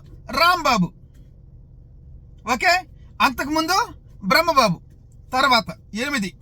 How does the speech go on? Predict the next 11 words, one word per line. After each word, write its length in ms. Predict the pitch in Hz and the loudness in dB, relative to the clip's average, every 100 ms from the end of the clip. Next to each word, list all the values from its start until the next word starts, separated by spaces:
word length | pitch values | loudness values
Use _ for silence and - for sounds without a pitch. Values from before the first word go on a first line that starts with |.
| - - - - - - - - - 202 | -20 -20 -20 -20 -20 -20 -20 -20 -12 -4
ఎనిమిది. 400 | 254 294 196 - - | -2 -2 -4 -8 -12
<clears throat> 380 | - 247 180 123 - - - - - - - - - - - - - - - - - - - - - - - - - - - - | -6 -2 -2 -2 -10 -20 -20 -20 -20 -20 -20 -20 -20 -20 -20 -20 -18 -18 -20 -20 -20 -20 -20 -20 -20 -20 -20 -20 -20 -20 -10 2
తలను 300 | 220 339 370 | 6 6 4
నరికి 640 | 294 294 214 269 247 247 - - - - - 208 | 2 0 0 -2 -2 -4 -10 -20 -20 -20 0 4
అదే 320 | 240 339 370 | 4 4 4
తలని 640 | 370 302 269 247 262 277 - - - - - - | 2 0 2 0 -2 -6 -16 -20 -20 -20 -20 -2
అతికించలేకపోయాడే, 1400 | 196 254 - 427 320 330 311 - 285 294 302 339 285 151 - - - - - - - - - | 0 0 -2 -6 -2 0 0 2 2 4 4 4 4 -2 -10 -20 -20 -20 -20 -20 -20 -18 0
అతగాడు 580 | 190 247 302 285 226 226 349 - - - - - - | 0 2 2 2 2 0 -4 -6 -16 -20 -20 -20 -2
చవటగాడు, 720 | 392 349 320 240 208 175 - | 0 2 0 0 -2 -4 -10
సిహెచ్ఏవిఏటిఏ. 1040 | 185 320 311 - 302 262 285 302 - 233 190 - - - - - - - - - - | -8 -6 -4 -4 -6 -2 0 0 -2 -4 -6 -10 -20 -20 -20 -20 -20 -20 -20 -20 -12
శివబాబు. 520 | - 311 294 240 170 | -2 0 4 4 2